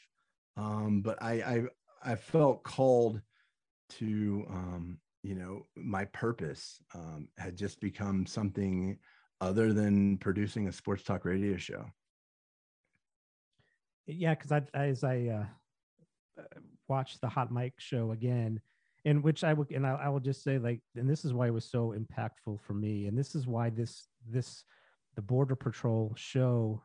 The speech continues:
Speaker 2: is such a, a success in Kansas City, and in Kansas City, a Midwestern city, you know, very small town feel, big city still. But I think that's why everybody connects with you guys, because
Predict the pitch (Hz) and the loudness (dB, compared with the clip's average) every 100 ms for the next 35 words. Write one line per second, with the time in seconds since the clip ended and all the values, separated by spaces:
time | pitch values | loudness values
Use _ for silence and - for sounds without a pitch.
0 | _ _ 120 117 - 131 - 113 104 - | _ _ -8 -4 2 2 2 -4 -4 -8
1 | _ - 104 - 104 - 139 117 110 - | _ -10 -8 -8 -12 -2 0 0 -2 -10
2 | _ _ _ _ _ _ _ - 113 - | _ _ _ _ _ _ _ -6 -2 2
3 | 120 110 107 139 120 110 104 113 120 110 | 4 2 0 2 2 2 0 0 -2 -2
4 | - 113 113 110 110 107 104 - 110 - | -2 0 0 0 0 -2 -4 -4 -4 -2
5 | 120 110 110 110 - 113 104 110 107 - | -4 -2 -2 -4 -6 -6 -4 -4 -4 -6
6 | 113 110 - 113 110 107 120 113 113 107 | -6 -6 -6 -6 -6 -8 -6 -4 -6 -6
7 | 110 - 117 110 113 113 _ - - 120 | -10 -6 -6 -4 -4 -8 _ -20 -6 -4
8 | 113 113 _ _ _ _ _ _ _ _ | -4 -6 _ _ _ _ _ _ _ _
9 | _ _ - 123 - _ _ _ _ _ | _ _ 2 2 0 _ _ _ _ _
10 | 127 127 156 147 - 139 123 131 120 123 | -4 2 4 2 2 4 4 4 2 2
11 | 117 110 - _ _ _ _ _ _ - | 2 -2 -8 _ _ _ _ _ _ 0
12 | 117 139 - 143 123 110 110 104 117 - | 2 2 2 0 2 0 0 0 -2 0
13 | 117 113 | 0 -2